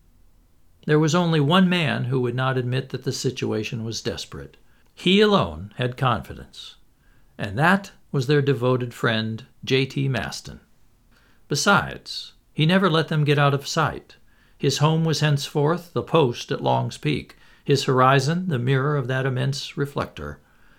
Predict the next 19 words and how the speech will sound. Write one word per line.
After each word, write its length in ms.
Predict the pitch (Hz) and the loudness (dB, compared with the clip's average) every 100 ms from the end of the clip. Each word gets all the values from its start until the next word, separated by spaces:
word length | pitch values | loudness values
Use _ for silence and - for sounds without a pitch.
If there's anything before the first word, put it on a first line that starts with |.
| _ _ - | _ _ -4
As 160 | 127 - | -2 2
soon 220 | 170 165 | 2 4
as 140 | 143 | 2
the 80 | 151 | 4
moon 240 | 143 147 | 4 4
rose 400 | 135 139 143 143 | 4 4 4 2
above 260 | 127 139 127 | 0 0 0
the 80 | 131 | 0
horizon, 640 | 139 143 156 151 170 160 - _ _ | 4 6 6 4 0 -2 -6 _ _
he 180 | 127 131 | -6 -2
immediately 560 | 127 147 170 160 170 | 0 0 0 0 -2
caught 300 | 147 151 147 | -2 2 4
her 100 | 143 | 4
in 100 | 147 | 2
the 80 | 139 | 0
field 380 | 139 147 147 147 | -2 -2 0 -2
of 80 | 143 | -4
the 80 | 160 | -6
telescope. 720 | - 147 73 - 90 80 - | -2 -2 -4 -6 -8 -8 -14